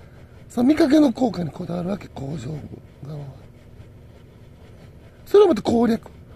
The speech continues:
というふうに宣伝する外交、政治などの、あるいは営業、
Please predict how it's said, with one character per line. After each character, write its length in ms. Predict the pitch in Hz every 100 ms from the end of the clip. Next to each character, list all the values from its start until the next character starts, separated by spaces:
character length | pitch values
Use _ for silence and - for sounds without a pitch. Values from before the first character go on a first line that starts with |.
| - -
と 100 | 403
い 40 |
う 20 |
ふ 20 | 349
う 20 |
に 60 | 247
宣 280 | 262 240
伝 120 | 214 208
す 140 | 190
る 60 | 185
外 220 | 196 175
交、 200 | - 185 - - - - - - - -
政 320 | - 240 214
治 140 | 170 208 - - - - - 349
な 120 | 415
ど 100 | 302
の、 120 | 302 - -
あ 80 | 214
る 60 |
い 20 | 190
は 100 | - - - - -
営 200 | 226 208
業、 240 | 185 220